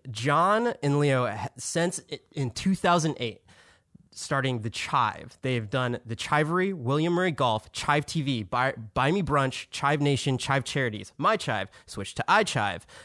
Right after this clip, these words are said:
The Chive app, theberry dot com, The Throttle, The Bomb dot com, The Brigade, Resignation Brewery. It's a, they made beer.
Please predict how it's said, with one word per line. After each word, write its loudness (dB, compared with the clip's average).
The -2
Chive 2
app, 0
theberry 2
dot 0
com, -2
The -4
Throttle, 2
The -4
Bomb 6
dot 2
com, -4
The -4
Brigade, 0
Resignation 2
Brewery. 0
It's -4
a, -4
they -4
made 2
beer. -2